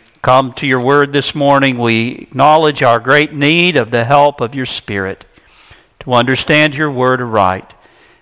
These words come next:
We pray that your word would come with power, the power of the Spirit. We pray that it would work mightily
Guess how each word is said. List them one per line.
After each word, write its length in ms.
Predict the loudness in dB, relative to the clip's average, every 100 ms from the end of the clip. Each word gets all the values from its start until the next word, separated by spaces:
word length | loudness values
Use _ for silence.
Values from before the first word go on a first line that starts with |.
| _
We 80 | -10
pray 220 | 0 0
that 180 | 0 -2
your 120 | -4
word 300 | 0 2 2
would 200 | 0 -6
come 280 | 0 2 2
with 160 | -2 -2
power, 520 | 2 4 4 0 -4 _ _ _ _ -20 _ _ _ _
the 80 | -10
power 360 | 0 2 4 2
of 80 |
the 80 | -2
Spirit. 640 | -4 -4 0 2 2 0 -8
We 340 | -16 -14 -10
pray 320 | 0 2 4
that 180 | 2 0
it 120 | -2
would 180 | -4 -4
work 400 | 0 2 0 -6
mightily 720 | -2 2 2 2 0 -2 -6